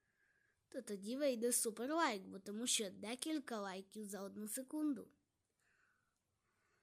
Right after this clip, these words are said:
Ну, зараз я,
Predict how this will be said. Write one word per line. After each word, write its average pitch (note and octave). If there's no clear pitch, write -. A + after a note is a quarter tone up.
Ну, A#4
зараз C4+
я, A3+